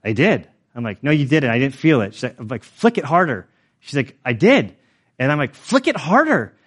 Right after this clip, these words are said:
She's like, "I'm karate chopping the thing. It's not breaking."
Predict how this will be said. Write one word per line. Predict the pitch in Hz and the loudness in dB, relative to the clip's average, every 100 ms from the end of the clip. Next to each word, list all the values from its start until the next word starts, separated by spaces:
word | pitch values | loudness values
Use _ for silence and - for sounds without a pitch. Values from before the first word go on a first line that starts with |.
| - | -10
She's | 208 | 0
like, | 220 185 | 0 2
"I'm | 240 330 | 0 2
karate | 240 202 247 415 359 | 2 4 4 4 2
chopping | 277 208 214 196 | 0 0 2 2
the | |
thing. | 170 196 175 | 4 4 2
It's | 185 190 | 0 2
not | 269 294 190 | 4 2 2
breaking." | 240 349 285 196 123 | 2 4 2 0 -2